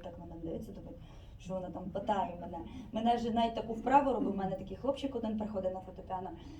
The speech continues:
він дуже не хоче думати, а як працює наш мозок. Мозок насправді наш не хоче думати. Це найлінивіший орган, який в нас є. Він не хоче думати. Виробляються звички на протязі життя,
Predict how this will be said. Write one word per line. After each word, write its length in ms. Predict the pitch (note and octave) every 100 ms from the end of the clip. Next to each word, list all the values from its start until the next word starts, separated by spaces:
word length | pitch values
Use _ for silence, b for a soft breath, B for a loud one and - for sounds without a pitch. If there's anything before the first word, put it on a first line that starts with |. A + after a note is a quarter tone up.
| B B
він 140 | F#3+ F#3
дуже 300 | A3 D4 C#4
не 80 | G#3
хоче 320 | A3 A3 G#3
думати, 300 | F#3 F3+ F3
а 40 |
як 220 | F#3+ A#3+ -
працює 280 | G#3+ G#3
наш 240 | G3 F#3 F#3+
мозок. 340 | E4 D4 - - -
Мозок 420 | G3 B3 F#4+ C#4
насправді 640 | G#3 G#3 - G#3+ G3 - E3
наш 260 | - E3 - -
не 140 | G#3+
хоче 400 | G#3+ A#3 G3+ -
думати. 360 | - E3 - - -
Це 160 | B3 B3+
найлінивіший 1600 | A3+ A#3 A#3+ C4+ - - - - A#3 A#3 A#3+ B3 B3+ - A#3+ -
орган, 400 | A3 A3 B3+ A#3
який 320 | G3 - G#3+
в 40 |
нас 320 | G#3+ G#3 - E3
є. 200 | F3 F#3 - B B B
Він 180 | A3 A#3+
не 80 | A3+
хоче 420 | - G3+ - F3+
думати. 400 | E3 D#3+ - - B B B -
Виробляються 560 | A#3 A3 D4+ E4 B3
звички 440 | G3+ A3 B3+ - A3
на 100 | G3
протязі 440 | - A#3 A3+ G#3
життя, 520 | G3 F#3+ - G#3 B3